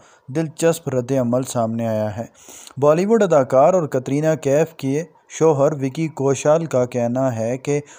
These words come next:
उनका और कतरीना का जन्म जन्म का साथ है। भारतीय मीडिया के सोशल मीडिया पर विकी कौशल और सारा अली खान की फिल्म ज़रा ह-, ज़रा हट ज़रा बच के की ट्रेलर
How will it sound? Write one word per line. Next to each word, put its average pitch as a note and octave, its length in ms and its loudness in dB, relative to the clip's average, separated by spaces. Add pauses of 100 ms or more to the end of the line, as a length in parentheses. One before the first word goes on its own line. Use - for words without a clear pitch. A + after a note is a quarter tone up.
(160)
उनका D#3+ 480 4
और D3 240 2
कतरीना C3+ 560 0
का C#3 180 2
जन्म C3 500 -4
जन्म B2 360 -4
का B2+ 200 2
साथ A2+ 340 0 (140)
है। - 200 -18 (260)
भारतीय D3 400 2
मीडिया C#3+ 340 0
के D3 120 -2
सोशल C3+ 400 -4
मीडिया C3 520 0
पर A#2+ 300 -2 (300)
विकी D#3+ 300 -2
कौशल C#3+ 560 2
और D3 240 0 (200)
सारा D3 460 4
अली C3+ 200 0
खान C3 300 0
की B2 160 -4
फिल्म C#3 320 -4
ज़रा C3+ 580 2 (400)
ह-, C3+ 340 -2
ज़रा C#3+ 280 4
हट C3+ 320 2
ज़रा C3+ 320 4
बच C3 340 0
के C3+ 220 -2 (400)
की D#3 320 -2
ट्रेलर D#3 540 2